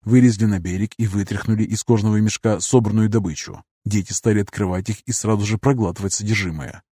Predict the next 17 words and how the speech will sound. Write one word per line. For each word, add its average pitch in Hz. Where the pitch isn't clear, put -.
Скоро 98
на 95
берегу 101
образовалась 101
куча 101
пустых -
раковин. 92
«Ты 120
смог 117
что-то 139
узнать?» 131
«Ее 139
мужчина 185
утонул 160
несколько 160
лун 165
назад. 147